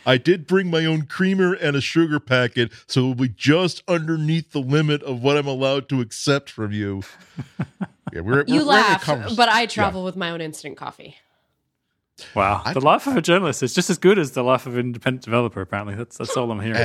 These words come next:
Speaker 1: Exactly. It's like
Speaker 2: Wh-,
Speaker 1: we are,
Speaker 2: where can people
Speaker 1: we are,
Speaker 2: follow
Speaker 1: we are,
Speaker 2: this life, Andy?
Speaker 1: we are, we are three people who have probably spent at least one Christmas or other huge national holiday thinking, You know what? I wasn't gonna leave to, to, for the drive to my,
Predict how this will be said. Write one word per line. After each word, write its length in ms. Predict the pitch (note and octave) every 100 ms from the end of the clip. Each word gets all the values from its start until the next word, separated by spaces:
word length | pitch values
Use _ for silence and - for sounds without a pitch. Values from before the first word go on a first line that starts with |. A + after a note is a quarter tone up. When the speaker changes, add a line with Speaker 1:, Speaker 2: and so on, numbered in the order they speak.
| A2
Speaker 1:
Exactly. 520 | G#2 - D#2 D2+ C2 D2 - _
It's 240 | - F#2 -
like 160 | G2
Speaker 2:
Wh-, 40 | -
Speaker 1:
we 100 | C#3+
are, 40 |
Speaker 2:
where 120 | F3+
can 160 | G3+ E3+
people 180 | D3 D3
Speaker 1:
we 40 | D3+
are, 60 |
Speaker 2:
follow 140 | D#3 -
Speaker 1:
we 60 |
are, 40 | D#3+
Speaker 2:
this 160 | -
life, 200 | G#2 F#2
Andy? 260 | G2 F#2 G2+
Speaker 1:
we 160 | D3 D#3
are, 100 | D3 -
we 100 | D3+
are 60 | C#3+
three 280 | C3+ D3 F3
people 520 | - E3 - D3+ C3
who 500 | G#2+ C3 C3 B2+ A#2+ G#2 G#2+
have 240 | B2+ A#2
probably 400 | - C#3+ D3+ D3
spent 480 | B2+ - C3 B2 -
at 140 | B2+
least 260 | B2 B2 -
one 220 | B2 A#2+
Christmas 520 | - C3 A#2+ B2 A2+
or 220 | B2+ A2+ A2+
other 300 | A2+ A2 G2+ - _
huge 480 | - C3 B2+ -
national 380 | A#2+ A#2 - A#2+
holiday 340 | G#2+ A#2 A#2 G#2+
thinking, 400 | A#2 A2 A2 G#2 - - -
You 100 | C#3
know 80 | E3+
what? 140 | G3 G3
I 140 | C3
wasn't 320 | C#3+ G#3+ A3
gonna 240 | G3 F3 D#3
leave 500 | B2 C#3+ D3 C#3 -
to, 320 | C3 A#2+ A2+ G2+ G#2+
to, 160 | C3+ B2+ -
for 140 | C3
the 80 | A2+
drive 400 | G2+ A2+ A#2+ A#2
to 100 | B2+
my, 140 | A#2